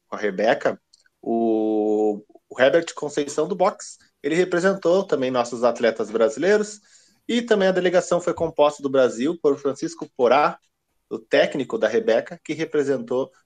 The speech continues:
os, os treinadores das delegações brasileiras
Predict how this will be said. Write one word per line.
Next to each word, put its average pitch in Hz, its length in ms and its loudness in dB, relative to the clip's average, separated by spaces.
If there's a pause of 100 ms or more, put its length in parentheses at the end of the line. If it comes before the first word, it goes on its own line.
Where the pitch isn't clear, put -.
(180)
os, 135 840 -2
os - 240 -14
treinadores 175 840 0
das 147 160 2
delegações 143 760 -2
brasileiras 156 760 0